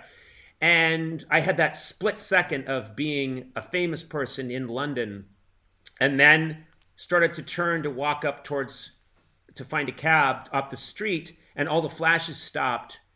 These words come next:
And I realized, uh, and, and one guy in the crowd in a thick accent said, "Hey, who the fuck are you?" <laughs> And I realized in that second that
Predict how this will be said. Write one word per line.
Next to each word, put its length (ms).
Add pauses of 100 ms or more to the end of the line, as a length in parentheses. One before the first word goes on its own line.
(800)
And 300
I 60
realized, 960
uh, 200
and, 200
and 240
one 320
guy 520 (440)
in 120
the 80
crowd 480
in 100
a 60
thick 340
accent 560
said, 360
"Hey, 580 (600)
who 260
the 140
fuck 540
are 300
you?" 380
<laughs> 60 (3250)
And 120
I 100
realized 600
in 80
that 200
second 540
that 180